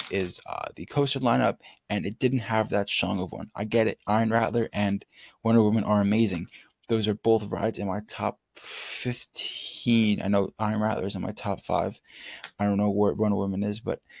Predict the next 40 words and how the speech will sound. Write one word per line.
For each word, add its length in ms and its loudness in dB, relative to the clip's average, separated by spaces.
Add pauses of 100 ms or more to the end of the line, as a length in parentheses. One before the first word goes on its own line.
(280)
those 200 6
are 120 6
amazing 640 4
rides. 400 2 (360)
But 180 2 (680)
can 300 2
you 120 2
consider 500 2
this 160 -2
park 340 0
to 80 -14
be 200 -2
better 340 4
than 280 0
something 320 0
like, 220 2
um, 360 0 (1040)
Six 180 -4
Flags 220 4
Great 120 2
Adventure, 360 0
right? 180 0
You 220 -10
really 220 -2
can't. 380 -2 (540)
Six 220 -6
Flags 240 4
New 100 4
England 220 4
also 360 4
has 120 2
a 40 -4
great 300 -4
top 240 -2
two 300 0
in 260 -2 (720)
their 260 4
top 300 -2
two. 240 -2
So 320 -2